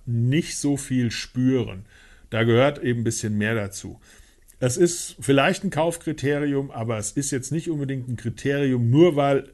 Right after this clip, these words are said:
die nächste Kamerageneration rauskommt, die dann vielleicht sechzehn Bit kann oder irgendwann achtzehn Bit. Nein, das, äh, ja, es hat alles seine Folgen wieder. Das ist genauso wie Megapixel, es macht die Daten größer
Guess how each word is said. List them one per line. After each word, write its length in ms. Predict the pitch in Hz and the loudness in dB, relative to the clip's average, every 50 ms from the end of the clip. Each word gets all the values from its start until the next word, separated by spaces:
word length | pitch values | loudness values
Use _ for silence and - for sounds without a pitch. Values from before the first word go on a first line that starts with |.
| _ - | _ -12
die 220 | 135 117 117 113 | -6 0 0 2
nächste 360 | 110 127 156 160 - - 147 139 | 2 2 0 -2 -2 -6 -6 -6
Kamerageneration 1300 | - - 143 156 151 139 127 131 131 131 101 127 113 123 123 131 123 117 117 113 - - 127 120 120 117 | -6 -6 -6 -4 -4 -4 -2 -2 -2 -4 -4 -4 -4 -4 -4 -2 -4 -4 -4 -4 -4 -2 -2 -2 -2 0
rauskommt, 520 | 104 101 117 139 135 - - 135 131 117 | -2 -2 -2 -4 -4 -4 -4 -4 -4 -2
die 140 | 120 139 151 | -4 -4 -2
dann 240 | 135 131 131 135 120 | -2 -4 -4 -4 -6
vielleicht 500 | - - 135 131 127 123 131 120 - - | -6 -4 -2 -2 0 0 -2 -4 -4 -4
sechzehn 460 | - 139 131 - - - 143 131 123 | -2 -2 -2 -2 -4 -4 -2 -2 -2
Bit 200 | 135 135 131 - | -2 -4 -6 -8
kann 260 | - 123 123 127 131 | -6 -6 -4 -4 -4
oder 220 | 123 110 120 117 - | -4 -4 -4 -2 -2
irgendwann 480 | 135 135 143 147 143 135 139 135 135 | -2 -2 -2 -2 -2 -2 -2 -4 -4
achtzehn 460 | 117 113 127 - - - - 139 127 123 | -6 -8 -8 -8 -8 -6 -4 -4 -2 0
Bit. 220 | 135 131 127 - - - - - - - - - - - - - - - - _ _ _ _ _ _ _ - - - | -2 -2 -4 -6 -16 -20 -20 -20 -20 -20 -20 -20 -20 -20 -20 -20 -20 -20 -20 _ _ _ _ _ _ _ -20 -12 -6
Nein, 440 | - 107 87 98 113 117 101 98 - - - - - - | -4 -2 2 2 2 2 2 -2 -4 -12 -20 -20 -12 -4
das, 480 | - 120 98 - - - - - - | -2 -2 -2 -2 -4 -6 -6 -6 -6
äh, 320 | 120 117 107 101 98 98 98 101 101 - - - | -4 -4 -4 -4 -4 -6 -8 -10 -12 -14 -14 -8
ja, 300 | 110 104 78 82 85 - - | -6 -4 -4 -4 -6 -10 -12
es 120 | 123 - - | -8 -2 -2
hat 220 | 165 160 - - | -2 -2 -2 -4
alles 300 | 151 147 160 165 151 - | 0 2 4 4 4 2
seine 280 | 147 123 123 120 113 107 | 2 0 0 0 -2 -2
Folgen 440 | - 123 147 175 190 185 170 160 | 0 2 2 4 2 2 0 0
wieder. 240 | 160 160 160 151 143 | -2 0 0 0 0
Das 160 | 127 120 113 | -2 -4 -6
ist 120 | 123 120 - | -8 -8 -6
genauso 440 | - 120 113 110 113 113 117 110 107 | -6 -4 -2 -2 -2 -2 -2 -2 -4
wie 80 | 104 | -2
Megapixel, 720 | 104 117 139 143 156 143 143 - 143 139 143 - - 131 120 | -2 -2 -2 0 -2 -2 -2 -4 -6 -6 -6 -4 -4 -4 -4
es 120 | 113 - | -6 -8
macht 220 | 120 113 - - | -8 -8 -8 -6
die 100 | - 110 | -8 -6
Daten 380 | 101 110 101 120 143 - 143 123 | -4 -2 0 0 0 -2 -6 -10
größer 560 | - 120 120 123 131 127 127 135 131 131 127 | -8 -4 -2 -2 -2 -2 -2 -4 -4 -6 -8